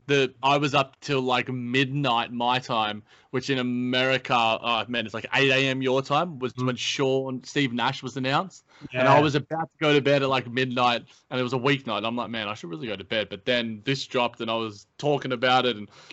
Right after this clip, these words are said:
Speaker 1: D Ming you, and you were, like, on your way to work, and you didn't see it for, like, two hours. Who knows? Um, plenty of things and have happened already.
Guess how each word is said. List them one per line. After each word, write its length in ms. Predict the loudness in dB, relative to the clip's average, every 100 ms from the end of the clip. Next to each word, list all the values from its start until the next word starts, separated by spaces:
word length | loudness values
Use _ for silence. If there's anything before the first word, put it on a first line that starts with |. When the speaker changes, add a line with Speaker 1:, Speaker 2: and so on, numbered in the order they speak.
| 0
Speaker 1:
D 240 | 4 4
Ming 180 | 2 0
you, 200 | 0 0
and 120 | 2
you 140 | 2 2
were, 120 | 4
like, 260 | 4 4
on 100 | 2
your 100 | 0
way 160 | 2 2
to 80 | 2
work, 340 | 4 4 4
and 100 | 0
you 80 | 0
didn't 240 | -2 -2
see 180 | -4 -2
it 120 | -2
for, 60 | -2
like, 200 | -6 -4
two 180 | 0 2
hours. 400 | 4 2 0 -6 -20 -20 0
Who 120 | 6 8
knows? 460 | 8 4 -2 -6 4
Um, 600 | 8 8 8 6 0 -8 _ _
plenty 420 | -4 0 2 4
of 80 | 4
things 300 | 2 0 0
and 240 | -4 -2
have 160 | -2 2
happened 320 | 2 2 2
already. 600 | 2 4 2 2 0 -4